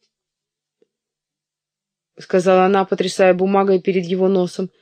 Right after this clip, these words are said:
"если я это зачитаю, все примут меня за идиотку".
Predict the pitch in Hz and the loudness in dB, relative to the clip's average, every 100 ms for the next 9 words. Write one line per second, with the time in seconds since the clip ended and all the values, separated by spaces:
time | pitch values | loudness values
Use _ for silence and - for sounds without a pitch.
0 | _ _ _ _ - 147 185 180 208 202 | _ _ _ _ -10 -2 -2 0 0 0
1 | - - 165 160 190 175 151 143 160 160 | -2 -10 -8 0 2 2 -2 -4 0 0
2 | 151 165 170 156 269 302 175 - 190 180 | -2 -6 -6 -2 0 2 0 0 -2 0
3 | 185 208 214 - 220 202 202 208 220 247 | 2 2 2 2 2 2 2 2 2 -2
4 | 311 302 - - | -4 -6 -12 -20